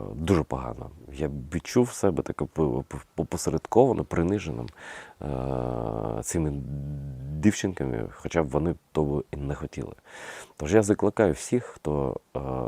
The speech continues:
дозволяє собі публічно розмовляти, е, російською мовою, е, в публічних місцях, е, ну,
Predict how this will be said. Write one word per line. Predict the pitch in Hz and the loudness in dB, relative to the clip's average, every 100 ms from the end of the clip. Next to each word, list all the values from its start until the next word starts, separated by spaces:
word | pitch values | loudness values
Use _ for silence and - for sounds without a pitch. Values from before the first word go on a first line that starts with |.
| 58 | -2
дозволяє | 78 87 82 65 | -2 2 2 2
собі | 64 - 65 | 0 -6 -8
публічно | 65 80 76 - 62 | -6 -2 -2 -2 -6
розмовляти, | 67 69 73 64 - | -4 -2 -2 -2 -6
е, | - - - 69 | -14 -14 -10 -6
російською | 65 80 78 - - 76 | -4 -4 -4 -6 -4 0
мовою, | 120 143 71 50 - - | 2 2 0 -4 -12 -14
е, | |
в | 110 98 82 - - - | -10 -8 -10 -14 -20 -6
публічних | 92 80 78 - - | 0 0 0 -4 -10
місцях, | 73 - - - - _ _ | -8 -6 -8 -10 -16 _ _
е, | 110 - 55 - - - - | -14 -12 -14 -16 -18 -20 -2
ну, | 120 | 0